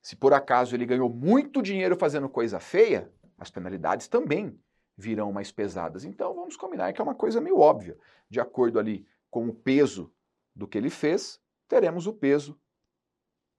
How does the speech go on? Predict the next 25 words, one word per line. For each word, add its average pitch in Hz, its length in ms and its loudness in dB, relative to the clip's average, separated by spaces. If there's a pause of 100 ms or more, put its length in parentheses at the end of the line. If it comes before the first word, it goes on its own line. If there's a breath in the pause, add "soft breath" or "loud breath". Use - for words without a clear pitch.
(140)
das 123 160 -10
penalidades. 123 720 -2 (680)
Tranquilovski 190 600 4
até 156 120 2
aqui? 151 400 -2 (160 loud breath)
Então 165 280 0
tá, 110 200 0
bate 190 440 6
o - 20 0
print 208 320 -2
que 220 60 2
eu 220 40 6
já 202 80 2
vou 185 120 4
trocar, 190 300 0
que - 80 -8
a - 20 -6
gente 185 140 -8
tem 220 120 -4
um 185 100 -2
outro - 220 0
ponto 151 240 -4
pra - 80 -8
analisar 190 300 -4
agora. 156 320 -4